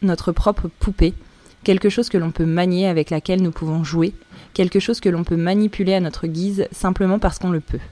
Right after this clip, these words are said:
Et oui, on le peut. Les humains ne sont pas justes. Les humains sont tristes, amoureux, heureux, gentils, méchants, rancuniers, bienveillants, miséricordieux, généreux,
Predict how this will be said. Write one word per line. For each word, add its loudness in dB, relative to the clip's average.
Et 4
oui, -2
on 0
le 2
peut. -14
Les 6
humains 6
ne 6
sont 0
pas 2
justes. -10
Les 0
humains 2
sont -2
tristes, -4
amoureux, 2
heureux, 2
gentils, 0
méchants, 0
rancuniers, 0
bienveillants, 2
miséricordieux, 0
généreux, 2